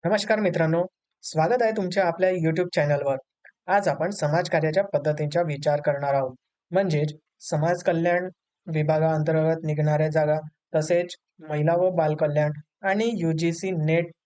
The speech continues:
सेटमध्ये समाजकार्य अध्ययनाबाबतीत हा महत्त्वाचा विषय. मित्रांनो,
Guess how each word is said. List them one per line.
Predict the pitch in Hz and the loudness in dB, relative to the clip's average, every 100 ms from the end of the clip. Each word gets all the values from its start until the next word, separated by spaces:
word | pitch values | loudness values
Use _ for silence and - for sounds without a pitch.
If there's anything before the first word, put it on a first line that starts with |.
| _ _ | _ _
सेटमध्ये | - 185 196 196 151 156 170 | -4 -2 0 -2 -2 0 -2
समाजकार्य | - 147 160 160 170 160 185 | -2 -2 -2 0 0 0 -2
अध्ययनाबाबतीत | 156 151 151 151 151 151 180 - 170 170 _ _ 202 | -2 0 0 2 0 0 -4 -2 -6 -6 _ _ -4
हा | |
महत्त्वाचा | 220 196 160 156 139 | -2 0 0 0 -2
विषय. | 139 127 135 - _ _ _ - | -4 -4 -6 -8 _ _ _ -4
मित्रांनो, | 196 196 139 139 | -2 -2 -2 -4